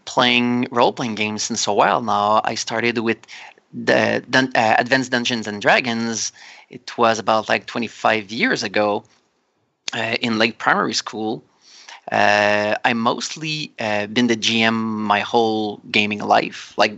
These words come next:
there was no one else wanted to, to, to attempt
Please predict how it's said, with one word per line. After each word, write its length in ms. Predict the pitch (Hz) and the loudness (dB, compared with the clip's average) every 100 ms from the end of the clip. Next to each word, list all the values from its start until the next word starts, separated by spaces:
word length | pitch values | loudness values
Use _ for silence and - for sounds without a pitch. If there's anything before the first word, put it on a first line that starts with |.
| - | -12
there 160 | 110 110 | -6 -2
was 360 | 113 104 - _ _ - | 0 -2 -10 _ _ -4
no 160 | 123 123 | 0 2
one 160 | 117 | 2
else 300 | 113 110 - | 0 -4 -4
wanted 260 | 113 107 - | -4 -6 -6
to, 260 | 113 101 95 - - _ - | -8 -8 -10 -18 -20 _ -14
to, 540 | - 120 110 117 - - - _ - | -12 -10 -10 -8 -10 -12 -18 _ -8
to 120 | - - | -2 2
attempt 580 | - - 131 139 139 | 2 2 2 2 0